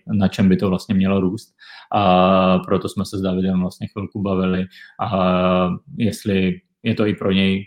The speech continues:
jakoby zajímavá cesta, jestli v tomhletom si rozumíme. A když, eh, jsme si rozuměli, tak, eh, to byl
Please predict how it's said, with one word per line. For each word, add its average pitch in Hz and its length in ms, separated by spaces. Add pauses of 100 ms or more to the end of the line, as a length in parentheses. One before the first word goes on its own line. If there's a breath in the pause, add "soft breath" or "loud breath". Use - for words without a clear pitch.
jakoby 104 240
zajímavá 95 440
cesta, 104 440
jestli 95 260
v - 60
tomhletom 92 600
si - 140
rozumíme. 95 520 (480 loud breath)
A 92 300 (300)
když, 98 500
eh, 107 60 (420)
jsme 101 180
si 113 120
rozuměli, 92 580
tak, 92 140 (160)
eh, 104 40 (480)
to 95 100
byl 90 380